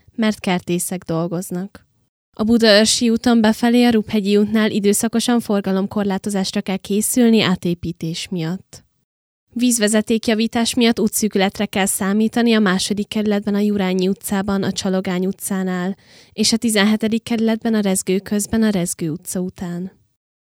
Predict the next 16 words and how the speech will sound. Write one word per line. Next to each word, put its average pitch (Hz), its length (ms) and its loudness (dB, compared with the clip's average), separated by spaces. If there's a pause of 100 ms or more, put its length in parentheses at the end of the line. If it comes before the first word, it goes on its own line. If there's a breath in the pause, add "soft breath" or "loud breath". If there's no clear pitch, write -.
(440)
Lezárták 226 560 2
a 220 60 2
buszsávot 220 520 0
az 220 160 0
ötödik 190 400 0
kerületben 202 540 -2
a 190 80 2
Kossuth - 460 -4
Lajos 175 260 0
utcában 196 440 0
az 190 120 0
Asztória 185 640 0
után, 180 400 -2
mert 208 380 -2
csatornát 175 680 -6
javítanak. 170 840 -12